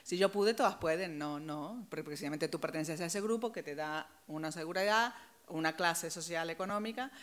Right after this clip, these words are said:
entonces, pero bueno, eso sucede y ya, ¿no? No, no darse cuenta, porque, y pasa lo mismo con los hombres que no quieren o, o que no pueden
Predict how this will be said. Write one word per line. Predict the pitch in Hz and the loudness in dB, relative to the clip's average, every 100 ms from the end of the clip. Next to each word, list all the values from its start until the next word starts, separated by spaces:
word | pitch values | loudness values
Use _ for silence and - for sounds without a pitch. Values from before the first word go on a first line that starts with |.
| - - | -20 -14
entonces, | 151 147 147 151 190 - - 156 | -10 -8 -6 -6 -6 -8 -14 -4
pero | 160 156 | 0 2
bueno, | 165 208 196 - | 4 2 0 -4
eso | - 147 156 | -12 -8 -8
sucede | 170 185 185 190 214 233 - | -4 0 0 0 -2 -4 -6
y | - - 131 | -10 -10 -12
ya, | - 143 - | -10 -10 -8
¿no? | 196 165 | -8 -8
No, | 196 165 | -4 -4
no | 139 165 | -4 2
darse | 175 190 214 | 4 6 4
cuenta, | 190 190 165 | 2 0 2
porque, | 170 143 - | -2 -2 -4
y | 156 | -6
pasa | 147 151 151 | 0 0 0
lo | 180 | -2
mismo | 160 196 196 | -4 -6 -4
con | 175 165 | -4 -4
los | 160 | -6
hombres | 165 175 | -6 -6
que | 202 | -6
no | 160 | -6
quieren | - 160 160 185 208 - - - - | -4 -2 -2 -6 -12 -18 -20 -20 -20
o, | - - | -20 -14
o | 143 | -10
que | 147 | -10
no | 151 | -2
pueden | 196 220 220 214 233 | 4 6 6 2 -6